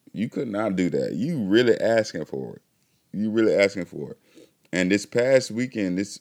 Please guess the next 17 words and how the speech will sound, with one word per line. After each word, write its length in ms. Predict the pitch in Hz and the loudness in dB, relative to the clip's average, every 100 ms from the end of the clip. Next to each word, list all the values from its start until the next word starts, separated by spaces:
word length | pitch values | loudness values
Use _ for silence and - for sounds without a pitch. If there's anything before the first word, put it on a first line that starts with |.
| - | -14
season, 560 | - 117 110 107 98 - - - | -8 -6 -4 -2 -4 -8 -8 0
uh, 180 | 92 | 2
episode 520 | 71 104 104 104 92 87 | 2 -2 -2 -2 -2 -2
five, 480 | 110 113 95 90 _ _ _ _ _ | -2 0 0 -2 _ _ _ _ _
the 100 | 73 | -12
king 340 | 78 120 123 90 | -6 -4 -2 4
got 200 | 92 85 | 4 4
a 80 | 71 | 2
glimpse 640 | 76 87 117 - - - _ _ _ - | 0 2 2 -2 -10 -16 _ _ _ 0
of 240 | 80 71 | 0 2
them 220 | 92 107 | 2 2
two 260 | 104 - 107 | 0 -4 -4
together. 720 | 92 78 95 87 80 80 - _ _ _ | -2 2 2 4 2 -2 -6 _ _ _
Um, 340 | 80 82 78 76 | -4 0 0 0
Daemon 460 | 90 101 98 90 | 2 2 2 -2
Tar-, 280 | 82 95 78 | -2 -2 0
um, 520 | 87 85 76 73 69 | 0 2 2 0 -4